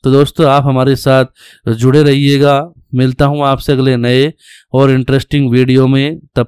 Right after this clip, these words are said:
तक के लिए गुड बाय, जय हिंद। दोस्तों अगर आप गणपत मूवी को हिंदी भाषा में YouTube पर देखना चाहते हो तो आप इस वीडियो को एक लाइक तो जरूर कीजिएगा।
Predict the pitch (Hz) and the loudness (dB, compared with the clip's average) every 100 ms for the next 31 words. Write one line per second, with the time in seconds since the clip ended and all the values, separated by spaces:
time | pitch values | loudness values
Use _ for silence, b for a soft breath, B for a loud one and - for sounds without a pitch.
0 | - 135 - 135 120 123 123 120 117 127 | -4 -4 -2 -2 0 0 0 0 2 2
1 | 143 143 - - 113 117 110 110 131 123 | 2 -2 -12 -18 -2 0 2 2 2 2
2 | 104 76 _ _ _ _ _ _ _ _ | -2 -6 _ _ _ _ _ _ _ _
3 | _ _ _ _ _ _ _ _ _ _ | _ _ _ _ _ _ _ _ _ _
4 | _ _ _ _ - 131 156 156 190 170 | _ _ _ _ -6 2 4 4 4 4
5 | 165 143 151 165 135 135 139 160 147 139 | 6 4 4 2 2 2 2 2 4 4
6 | 151 143 139 156 127 131 135 175 120 135 | 4 4 4 4 4 2 2 2 2 0
7 | 139 143 147 156 147 127 123 156 - 143 | 2 2 2 2 2 0 2 0 2 0
8 | 147 127 123 147 160 - 127 135 139 139 | 2 0 0 2 2 2 0 2 2 4
9 | 135 147 190 B B B - 147 143 151 | 4 4 0 B B B 2 4 6 4
10 | - 170 175 151 123 131 139 151 143 156 | 2 2 2 2 2 4 4 4 6 4
11 | 165 139 143 165 156 127 131 131 - 160 | 4 4 2 2 2 4 4 2 2 4
12 | 120 123 156 180 123 113 120 117 127 135 | 4 4 4 2 0 0 0 0 2 2